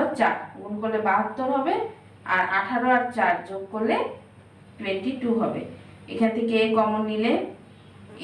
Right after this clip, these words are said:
এ প্লাস এইটিন, আর এখান থেকে প্লাস ফোর কমন নিলে এ প্লাস এইটিন হবে। এখন দুইটা থেকে একটা এ প্লাস এইটিন, আর একটা এ প্লাস ফোর থেকে গেল।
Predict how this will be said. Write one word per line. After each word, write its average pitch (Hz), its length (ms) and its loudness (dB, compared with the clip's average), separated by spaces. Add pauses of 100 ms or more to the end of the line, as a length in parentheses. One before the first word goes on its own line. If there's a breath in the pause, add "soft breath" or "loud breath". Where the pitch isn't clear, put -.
এ 208 40 -2 (380)
প্লাস 196 400 2 (680)
এইটিন, 226 380 -2 (100)
আর 220 120 2
এখান 220 240 -2
থেকে 226 160 0 (100)
প্লাস 185 220 2 (120)
ফোর 233 160 2 (120)
কমন 180 320 0
নিলে 165 200 -2 (800)
এ - 20 2 (220)
প্লাস - 300 2 (240)
এইটিন - 360 -4 (100)
হবে। - 200 -10 (1300)
এখন 220 160 4 (120)
দুইটা 233 320 4
থেকে 254 160 0 (120)
একটা 226 200 -4 (240)
এ - 20 -4 (260)
প্লাস 196 340 0 (340)
এইটিন, 190 480 -2 (1700)
আর 170 140 4 (180)
একটা 190 240 -4 (200)
এ - 20 2 (160)
প্লাস 185 240 2 (160)
ফোর 214 240 2 (200)
থেকে - 200 0 (100)
গেল। 233 120 -6